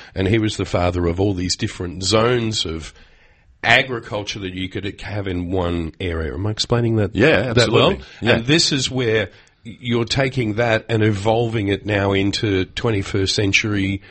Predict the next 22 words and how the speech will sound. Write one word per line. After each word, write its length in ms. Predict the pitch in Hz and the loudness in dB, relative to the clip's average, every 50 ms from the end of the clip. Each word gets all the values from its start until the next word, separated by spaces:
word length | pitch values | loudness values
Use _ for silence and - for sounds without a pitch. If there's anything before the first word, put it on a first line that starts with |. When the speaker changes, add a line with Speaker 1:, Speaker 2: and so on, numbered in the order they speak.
| - - - - - - _ | -20 -20 -20 -20 -20 -12 _
Speaker 1:
uh, 220 | - 92 87 87 | 0 2 2 2
building 600 | 85 90 - - 131 160 208 180 147 117 101 95 | 0 -2 0 2 4 4 4 2 0 0 0 0
methods 520 | 98 90 85 - - 98 82 78 - - - | 0 -2 -2 -4 -4 -6 -6 -4 -4 -6 -4
to 420 | - - - 120 107 104 101 90 - - | -2 -2 0 2 2 2 0 0 -2 -2
make 240 | 107 107 101 - - | -2 -2 -2 0 0
that 160 | 110 98 92 | 0 2 2
a 80 | 90 | 2
reality 560 | 92 92 92 92 95 95 101 101 92 92 92 90 | 2 2 2 2 2 2 2 2 0 0 -2 -2
for 460 | - - - 104 98 92 90 87 87 | -2 -2 0 2 2 2 2 0 0
the 120 | 92 95 | 0 0
home. 400 | 90 139 165 170 131 82 69 - _ _ | 0 2 2 2 2 0 -4 -10 _ _
Speaker 2:
Yeah. 160 | - 110 104 - - _ _ _ - - _ _ _ _ | 0 0 0 -2 -6 _ _ _ -20 -20 _ _ _ _
Speaker 1:
'Cause 220 | - 127 120 101 156 | -2 0 0 2 2
in 120 | 165 135 | 2 2
the, 220 | 120 113 - - | 0 0 0 0
in 140 | 131 123 113 | -2 0 0
the 80 | 110 98 | -2 -4
past, 540 | - - - 175 180 147 98 90 - - 113 | -4 -4 -2 -2 0 0 0 -2 -4 -4 -2
Mollison 640 | 110 113 123 120 120 - - 104 95 90 90 92 | 0 0 2 0 0 0 -2 -2 -2 -4 -4 -4
was 260 | 76 87 92 87 85 - | -4 -2 -2 -2 -2 -2
all 240 | - 101 104 101 95 | -2 -2 0 0 0
about 380 | 90 - 95 87 85 85 78 | 0 0 0 0 0 -2 -4